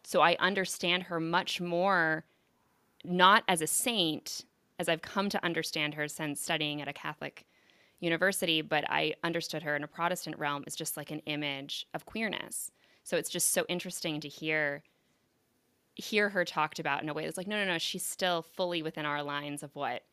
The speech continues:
gender is." And it's like, I don't, I don't, I really question if she would have been if she was alive today. I think that she would have probably been within the L G B T Q field based upon my understanding of her life.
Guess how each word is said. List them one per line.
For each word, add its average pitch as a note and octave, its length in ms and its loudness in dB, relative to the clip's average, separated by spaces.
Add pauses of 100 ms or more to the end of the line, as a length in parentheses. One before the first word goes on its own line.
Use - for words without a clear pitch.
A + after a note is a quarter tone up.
(280)
gender D#3 340 2
is." D3+ 260 0
And E3 100 -6
it's - 120 -10
like, F3 220 -8
I C4 60 -6
don't, B4 260 -6 (760)
I - 80 -16
don't, C5+ 220 -8
I C#4 60 -4
really F4 320 -6
question E4+ 400 -4
if C4 80 -6
she - 180 -6
would F#3 180 -2
have F#3+ 160 -6
been D#3+ 220 -2
if D#3 100 -8
she - 180 -6
was D#3+ 100 -6
alive D3 340 -2
today. C#3 440 -4 (440)
I F3+ 100 -4
think A3 260 -4
that A3+ 120 -4
she - 160 -4
would E3+ 140 -4
have D#3+ 140 -4
probably E3+ 480 -2
been D#3 420 -2
within D#3+ 260 -6
the D#3 120 -4
L D3+ 100 -4
G D3+ 120 -10
B D3 120 -10
T - 160 -12
Q C#3+ 480 -8 (1000)
field C#3 440 -2 (280)
based D#3+ 220 -6
upon C#3 340 -10
my D#3+ 200 0
understanding - 580 -8
of F#3+ 80 -16
her - 100 -10
life. - 460 -12